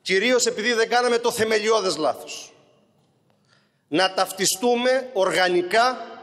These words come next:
με ένα σύστημα εξουσίας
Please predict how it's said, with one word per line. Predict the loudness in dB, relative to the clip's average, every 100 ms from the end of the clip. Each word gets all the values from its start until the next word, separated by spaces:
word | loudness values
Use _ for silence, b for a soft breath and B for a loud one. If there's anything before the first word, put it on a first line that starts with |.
| -20 -20 _ _ _ _ _ _ _
με | 0 2 0 0
ένα | 0 2 2 0 -2
σύστημα | 0 2 2 0 -2 -4 -4 -8 -20 -20 -8
εξουσίας | -6 -4 -2 0 2 2 2 0 -4